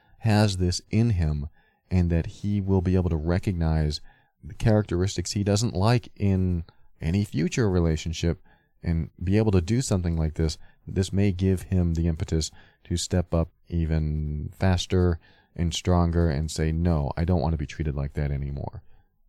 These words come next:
So in order to make peace with this, which is what you asked, I think it's a good idea to look at the past and go, "Wow, I made some really terrible mistakes."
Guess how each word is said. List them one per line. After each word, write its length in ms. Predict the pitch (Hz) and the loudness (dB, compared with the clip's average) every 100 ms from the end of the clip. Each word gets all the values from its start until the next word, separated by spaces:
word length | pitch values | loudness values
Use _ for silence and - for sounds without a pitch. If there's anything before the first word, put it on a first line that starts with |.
| _ - - - | _ -18 -12 -6
So 220 | - 104 | 4 6
in 80 | 101 | 6
order 220 | 104 135 | 4 2
to 80 | 123 | 2
make 200 | 104 85 | 2 0
peace 300 | - - - | -2 -2 -2
with 140 | 90 | -4
this, 300 | - 69 - - | -2 -4 -4 -8
which 220 | - 80 | -8 -6
is 120 | 82 | -4
what 200 | 78 90 | -2 -2
you 100 | 76 | 0
asked, 440 | 95 117 67 - - _ _ _ _ _ - | 0 0 -2 -6 -14 _ _ _ _ _ -2
I 80 | |
think 320 | 113 - 175 160 | -2 -2 -4 -2
it's 120 | - | -2
a 60 | |
good 160 | 120 113 | 2 2
idea 440 | 107 95 92 90 | 4 4 4 2
to 160 | 90 92 | 2 0
look 340 | 87 101 120 | 0 0 0
at 140 | 123 - | -2 -4
the 60 | |
past 500 | 95 - 85 82 85 | -4 -2 0 0 -2
and 120 | 85 80 | -4 -2
go, 160 | 78 | -2
"Wow, 520 | 78 85 82 71 65 - _ _ _ - | -2 0 0 0 -4 -12 _ _ _ -10
I 60 | |
made 220 | 92 143 123 | -4 -2 -2
some 200 | 90 87 | -4 -4
really 280 | 120 127 | -4 -4
terrible 420 | 131 - 101 95 87 | -4 0 2 2 0
mistakes." 640 | 78 - 73 - - - | -2 -4 -4 -6 -8 -12